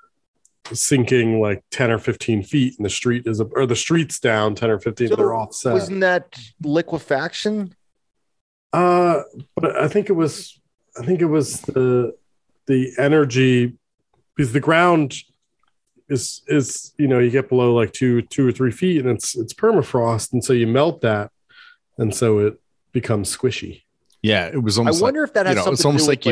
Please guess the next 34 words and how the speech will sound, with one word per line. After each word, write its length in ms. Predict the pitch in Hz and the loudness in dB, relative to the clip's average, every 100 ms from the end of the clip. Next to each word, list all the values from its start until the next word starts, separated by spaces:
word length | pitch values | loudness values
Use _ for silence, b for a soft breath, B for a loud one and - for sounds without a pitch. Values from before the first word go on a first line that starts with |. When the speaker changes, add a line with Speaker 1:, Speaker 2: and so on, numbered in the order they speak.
| 104 | 0
Speaker 3:
you 40 | |
Speaker 2:
like, 80 | 113 113 | 0 2
Speaker 3:
microwave 520 | 117 - 117 107 101 | 2 2 2 2 0
the 100 | 101 | -2
ground. 460 | 92 98 95 87 - _ | -2 0 0 -2 -8 _
<laughs> 840 | - - _ _ _ - 117 - - | -8 -8 _ _ _ -18 -18 -14 -2
Speaker 2:
I 80 | 175 | -2
wonder 760 | 165 170 202 247 269 262 220 | 0 -2 0 0 0 2 2
if, 420 | 139 143 143 131 - | 2 2 2 -2 -6
I 160 | - 240 | 0 2
don't 160 | 226 | 2
know 200 | 170 156 | 2 2
how 100 | 143 | 2
that 180 | 135 117 | 0 0
works 360 | 107 110 - - | 0 0 -2 -12
for 260 | - 117 | -8 -6
a 40 | 107 | -6
fact, 400 | - 120 107 - | -4 -4 -4 -2
but 80 | 110 | -2
I 60 | |
wonder 260 | 113 139 180 | 0 0 0
if 120 | 165 | -2
it 60 | 139 | -2
has 160 | 127 | -2
something 240 | - 135 127 | -2 -4 -4
to 80 | |
do 140 | 113 127 | -2 0
with, 200 | 120 117 | 0 0
like, 220 | 107 - B B - | -2 -2 B B -6
you 100 | 143 | -2
know 80 | 165 | 2
how 220 | 160 143 | 0 0
ice 400 | 123 131 147 - | 0 0 -2 -8
melts 760 | 117 110 110 123 147 - - - | -8 -2 2 0 -2 -10 -16 -16